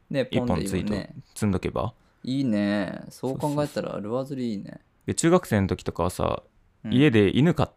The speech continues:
Speaker 2: てるんですよね。
Speaker 1: うんうんうん。
Speaker 2: あの、大型犬寄りの中型犬ぐらいのやつ。
Speaker 1: うんうん。
Speaker 2: で、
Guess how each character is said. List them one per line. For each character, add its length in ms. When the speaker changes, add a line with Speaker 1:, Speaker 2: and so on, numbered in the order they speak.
Speaker 2:
て 100
る 100
ん 40
で 80
す 60
よ 60
ね。 120
Speaker 1:
う 40
ん 20
う 40
ん 40
う 40
ん。 60
Speaker 2:
あ 100
の、 180
大 140
型 220
犬 180
寄 100
り 80
の 120
中 220
型 200
犬 220
ぐ 80
ら 80
い 60
の 120
や 80
つ。 180
Speaker 1:
う 40
ん 40
う 40
ん。 60
Speaker 2:
で、 300